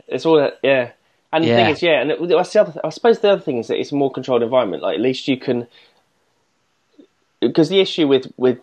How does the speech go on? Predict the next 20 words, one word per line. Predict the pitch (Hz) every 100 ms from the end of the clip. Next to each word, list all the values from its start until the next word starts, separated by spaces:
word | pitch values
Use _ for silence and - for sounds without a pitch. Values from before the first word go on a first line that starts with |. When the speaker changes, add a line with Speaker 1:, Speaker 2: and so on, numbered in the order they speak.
| _
Speaker 1:
with | 120 127
longer | 127 143 123
races, | 95 78 - - 65 78 - - -
um, | 98 95 92 92 87 80 -
oh, | 101 98 90 -
you | 95
know, | 76 80
wi-, | - 95 69 64 -
you | 87 101
know, | 87
two | -
hundred | 101 98
miles, | 98 95
three | - 95
hundred | 92 98
miles, | 92 -
things | 101
like | 101
that, | 101 - - - _ _
is | 113 113 110 - -